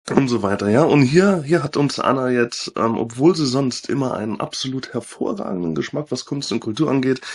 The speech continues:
ihren einzigen Fehlgriff mitgebracht. Ähm, es geht um die Entwicklung eines, äh, Schlagerstars, sprich also auch wieder eines vollkommen talentfreien Menschen, der in seinem Leben sonst nichts erreicht hat,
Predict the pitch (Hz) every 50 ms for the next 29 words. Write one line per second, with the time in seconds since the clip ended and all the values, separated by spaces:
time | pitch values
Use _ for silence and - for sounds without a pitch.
0 | - - - - - - 123 113 113 - - 123 160 165 - 156 - 117 110 -
1 | - - 170 175 175 - 156 147 - - 143 135 - - 131 120 120 123 120 113
2 | - - - - - - - - - - - - - - 117 113 113 113 110 107
3 | - - - - 117 - - 139 139 135 - - 131 127 123 123 120 - 120 120
4 | 123 160 156 151 151 147 139 131 - 87 104 104 104 104 101 - - - - 101
5 | 101 - - 120 117 123 151 143 139 135 - - - 139 127 127 131 127 - -
6 | - - - - - - - - - - 147 156 151 - - - 120 117 120 107
7 | 69 117 131 - - 135 127 120 113 110 104 - - - 110 110 104 101 - -
8 | - - 127 117 127 - 120 113 117 117 - - 107 113 113 131 127 - - 113
9 | 110 104 98 101 113 131 127 - 135 127 113 107 107 104 104 98 101 98 113 117
10 | - 113 101 117 117 120 117 - - 123 117 - 90 69 - 98 110 127 127 -
11 | - 113 113 -